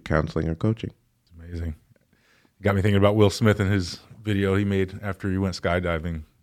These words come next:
Speaker 2: where he said, "God puts so many things, so many of the best things in life on the other side of fear."
Speaker 1: Man. <laughs> That's a quote.
Speaker 2: Yeah. I think about it all the time, <laughs> man, 'cause it's, it's so true.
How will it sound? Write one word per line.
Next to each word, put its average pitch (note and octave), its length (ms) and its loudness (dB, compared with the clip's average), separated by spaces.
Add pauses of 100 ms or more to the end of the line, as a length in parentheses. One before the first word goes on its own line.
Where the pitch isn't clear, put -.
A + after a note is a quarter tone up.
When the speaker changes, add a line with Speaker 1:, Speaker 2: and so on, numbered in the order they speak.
(200)
Speaker 2:
where F#2 120 -10
he E2+ 60 -6
said, D#2+ 360 -8 (460)
"God F2 280 -4
puts - 320 -8 (540)
so - 180 4
many G2 160 2
things, E2+ 320 -4 (320)
so - 180 -2
many G#2+ 160 2
of F#2 100 0
the D#2+ 80 -2
best E2 280 -4
things E2 180 -2
in E2+ 80 -4
life D2+ 300 -6 (100)
on D2+ 240 -8
the D2 120 -10
other D#2 200 -6
side C#2+ 220 -6
of C2+ 80 -14
fear." - 340 -12 (580)
Speaker 1:
Man. D2 600 0 (300)
<laughs> G#2+ 100 -18 (1400)
That's D#2+ 240 4
a - 40 -10
quote. - 400 -4 (540)
Speaker 2:
Yeah. - 120 -20 (840)
I F#2+ 80 -6
think A2 200 2
about F#2 160 2
it F2+ 80 0
all F#2+ 120 6
the A2+ 60 4
time, G#2 500 2
<laughs> - 40 -12
man, G#2 260 -4
'cause F2 260 -6 (460)
it's, - 440 -2
it's G#2 180 0
so E2+ 260 -2
true. E2 440 -4